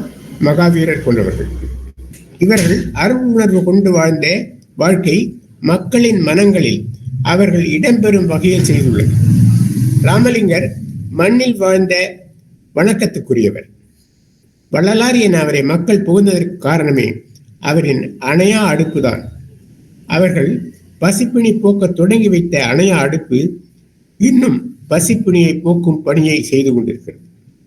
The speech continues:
அடுத்து, பொருளீட்டும் உணர்வை விட அருளீட்டும் உணர்வே உயர்வானது என்னும் நுட்பத்தை பொருளற்றார் கூப்புருவது கால், அருளற்றார் அற்றார் மற்றாதல் அருதி என்னும் குறள் வழி அறிய முடிகிறது.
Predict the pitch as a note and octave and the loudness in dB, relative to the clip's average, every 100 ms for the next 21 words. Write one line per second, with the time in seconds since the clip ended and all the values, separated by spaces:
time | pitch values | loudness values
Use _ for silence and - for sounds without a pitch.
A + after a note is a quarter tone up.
0 | _ _ _ _ _ _ _ - D#3 F3 | _ _ _ _ _ _ _ -6 -2 0
1 | C#3 - - - - - F3+ A#3+ C#4 C4+ | 0 -2 -4 -16 -20 -2 2 2 2 0
2 | - A#3+ G#3+ G3+ G3+ F3+ C#3 D3+ C3+ G2 | 0 0 4 4 4 2 0 0 -2 -6
3 | - - _ _ _ _ _ - C#3+ G#3+ | -18 -20 _ _ _ _ _ -4 0 2
4 | B3 B3+ B3 B3 G3+ G3+ G3+ G#3+ A3 F3+ | 2 0 0 0 2 4 4 2 2 2
5 | G#3 G#3 G#3 G3+ G3+ F#3+ E3 D#3 D#3 E3 | 2 2 2 2 2 2 2 0 -2 -4
6 | - E3+ A#3+ - - - - - E3+ G#3 | -2 0 -2 -6 -14 -20 -20 -6 0 2
7 | A3+ A3 G#3+ A#3 A#3+ A3+ G#3+ F#3 F3 E3 | 2 0 0 -2 0 0 0 2 2 0
8 | C#3 F#2+ - - - - D3 G3 G#3 G3 | -2 -4 -8 -16 -18 -8 0 2 2 0
9 | F#3 G#3+ - - C3+ - F3+ F#3+ E3+ E3+ | -2 -2 -6 -8 -8 -4 -2 2 0 0
10 | D3 D#3 C#3 B2+ B2 B2 - D#3+ E3 - | -2 0 0 -2 -2 -4 0 0 0 0
11 | C#3 D3+ C#3 B2+ C#3+ B2 B2+ A2+ G2 F2+ | -4 -2 -2 -2 -2 -2 0 0 -4 -10
12 | F2 | -14